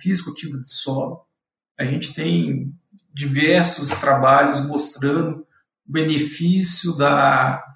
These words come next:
da consorciação, da utilização de forrageiras nessa sucessão ou rotação com culturas produtoras de grãos. Vamos pegar o exemplo da braquiária.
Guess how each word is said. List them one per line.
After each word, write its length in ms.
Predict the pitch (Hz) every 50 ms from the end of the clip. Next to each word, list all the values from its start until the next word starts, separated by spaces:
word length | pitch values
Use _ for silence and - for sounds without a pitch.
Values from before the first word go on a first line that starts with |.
| _ _ _
da 80 | - 135
consorciação, 1040 | - - 175 175 170 - - 196 180 - - - 170 160 160 - - - 175 185 190
da 100 | 170 160
utilização 1000 | 160 165 - 190 190 196 185 170 165 160 - - - - - 180 185 196 196 185
de 100 | 160 -
forrageiras 1300 | - - - 123 127 131 127 127 123 117 127 143 175 190 190 165 131 - - - - - - - _ _ _ _ _
nessa 540 | 143 143 151 147 147 - 175 156 156 147 147
sucessão 1000 | - - - 185 - - 165 151 - - - - - 170 185 202 196 190 175
ou 160 | 156 143 139 -
rotação 800 | 170 196 - - 156 147 - - - 175 175 185 185 175 165 -
com 160 | 170 - -
culturas 520 | - 143 139 - _ 180 185 175 165 147
produtoras 480 | - 160 160 143 - - 143 139 135 131
de 100 | - 135
grãos. 500 | 131 135 135 135 - 180 - - - - -
Vamos 100 | 143 -
pegar 200 | - 156 - -
o 40 | -
exemplo 340 | - - - - 139 - 147
da 440 | 143 143 - 143 139 139 135 135
braquiária. 800 | 131 139 139 135 - - - 143 135 127 131 131 127 127 127 131